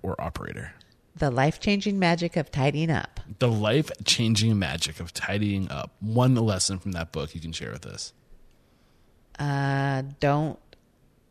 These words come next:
Speaker 2: hold on to what doesn't spark your joy.
Speaker 1: And is that on audio?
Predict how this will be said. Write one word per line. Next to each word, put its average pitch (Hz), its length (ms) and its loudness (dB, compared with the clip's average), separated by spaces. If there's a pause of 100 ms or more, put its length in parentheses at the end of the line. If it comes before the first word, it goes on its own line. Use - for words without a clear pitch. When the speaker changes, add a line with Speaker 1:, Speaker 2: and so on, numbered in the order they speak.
(1040)
Speaker 2:
hold 160 320 0
on 170 240 2
to 131 200 0
what 143 140 4
doesn't 151 220 0
spark 151 280 -2
your 151 100 0
joy. 139 340 0 (340)
Speaker 1:
And 131 80 2
is 123 80 6
that 131 140 6
on 135 120 4
audio? 131 320 0